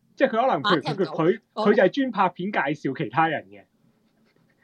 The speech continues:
Speaker 2: 哦。
Speaker 1: 可能佢專係，
Speaker 2: 係。
Speaker 1: 誒，介紹某一啲出名嘅人嘅噉樣，噉嗰啲咪好大個局限咯。你，你知㗎嘛，即係出名嘅人有幾多個，你數得出㗎嘛。噉你拍晒之後，
Speaker 2: 嗯。
Speaker 1: 你咪完咯，你個 channel 就可以收工咯。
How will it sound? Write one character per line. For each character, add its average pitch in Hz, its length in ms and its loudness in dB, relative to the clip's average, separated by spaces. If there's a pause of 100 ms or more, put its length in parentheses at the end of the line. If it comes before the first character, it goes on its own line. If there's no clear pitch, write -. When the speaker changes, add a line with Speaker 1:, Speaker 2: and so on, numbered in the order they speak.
(100)
Speaker 2:
哦。 190 600 -10
Speaker 1:
可 214 80 4
能 185 180 2
佢 170 340 0
專 262 220 -4
係， 170 320 0
Speaker 2:
係。 131 240 -6
Speaker 1:
誒， 170 220 -2
介 160 120 -6
紹 156 60 -2
某 143 240 -2
一 190 60 -2
啲 208 300 -4
出 - 120 -4
名 170 160 -6
嘅 170 180 0
人 113 220 -4
嘅 107 200 -8
噉 123 80 -12
樣， 143 180 -6 (300)
噉 247 140 4
嗰 277 140 6
啲 294 100 -2
咪 196 140 4
好 156 160 -2
大 156 180 0
個 143 120 -4
局 139 200 -10
限 127 200 -6
咯。 180 140 -6
你， 180 80 0 (100)
你 180 100 4
知 240 180 -10
㗎 233 180 0
嘛， 160 240 2 (140)
即 302 80 6
係 262 140 0 (100)
出 277 100 2
名 196 180 -4
嘅 202 100 -8
人 135 140 -4
有 143 100 -4
幾 151 80 -6
多 185 100 -2
個， 160 160 -4
你 147 80 -4
數 139 200 -6
得 170 60 -2
出 - 140 -6
㗎 160 180 -6
嘛。 131 160 -8 (600)
噉 233 200 4
你 208 80 0
拍 196 160 4
晒 180 180 2
之 185 140 -2
後， 190 60 2
Speaker 2:
嗯。 165 40 0
Speaker 1:
你 160 40 -2
咪 156 120 -6
完 120 240 -8
咯， 160 120 -4
你 175 80 -2
個 156 60 0
channel 147 400 -6 (120)
就 147 120 -4
可 180 140 0
以 165 40 2
收 160 220 -2
工 165 180 -2
咯。 165 140 -6